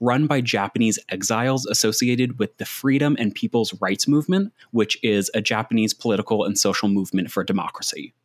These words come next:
He eventually leaves this position and his domestic servant jobs to study at a preparatory school for Stanford University, but only after a few months he returns to journalistic work in San Francisco. It's here, when he returns to San Francisco,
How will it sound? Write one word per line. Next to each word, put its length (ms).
He 180
eventually 480
leaves 340
this 140
position 580
and 320
his 240
domestic 460
servant 340
jobs 440
to 180
study 340
at 80
a 60
preparatory 560
school 260
for 160
Stanford 580
University, 760
but 260
only 240
after 260
a 60
few 180
months 340
he 100
returns 400
to 100
journalistic 680
work 260
in 120
San 220
Francisco. 520
It's 180
here, 420
when 160
he 140
returns 520
to 100
San 200
Francisco, 580